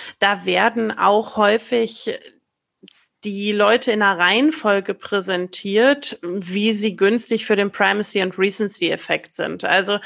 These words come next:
jemand Bekanntes am Anfang, jemand Bekanntes am Ende und in der Mitte sind dann häufig die Menschen, die man noch nicht so gut kennt. Und ähnlich ist es ja auch, ähm,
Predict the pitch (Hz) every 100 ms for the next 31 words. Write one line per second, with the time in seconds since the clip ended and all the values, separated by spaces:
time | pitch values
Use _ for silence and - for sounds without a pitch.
0 | - - 202 208 202 - 202 - 208 226
1 | 254 247 - - 185 - 220 294 294 247
2 | 220 202 190 185 180 - 202 226 233 196
3 | 175 - 208 247 226 190 196 185 196 226
4 | 247 208 196 196 196 196 196 220 226 196
5 | 190 196 - 208 190 185 175 175 180 185
6 | - 180 180 - - 151 151 175 170 190
7 | 220 214 - 190 220 - 196 156 190 220
8 | - - 196 196 196